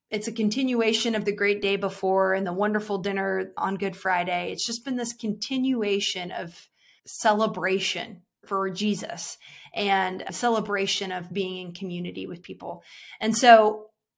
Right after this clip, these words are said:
it's, like, two thirty and the kids are like, "Oh, we're done with volleyball. Can we play kickball again?" And we're, like,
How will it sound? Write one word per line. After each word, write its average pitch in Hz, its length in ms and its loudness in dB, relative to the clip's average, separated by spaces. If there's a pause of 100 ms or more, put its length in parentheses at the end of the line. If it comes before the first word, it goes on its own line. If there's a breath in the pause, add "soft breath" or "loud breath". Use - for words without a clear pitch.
(240)
it's, 240 160 0
like, 277 160 4
two 339 180 2
thirty 254 560 0
and 202 120 0
the 196 60 -4
kids 233 240 -4
are 214 60 -4
like, 214 340 -6
"Oh, 320 240 0
we're 311 100 0
done 311 200 2
with 294 160 0
volleyball. 302 340 2
Can 285 120 -2
we 320 60 0
play 330 200 -4
kickball 302 440 4
again?" 330 220 0
And 269 80 -2
we're, 240 100 0
like, 220 260 2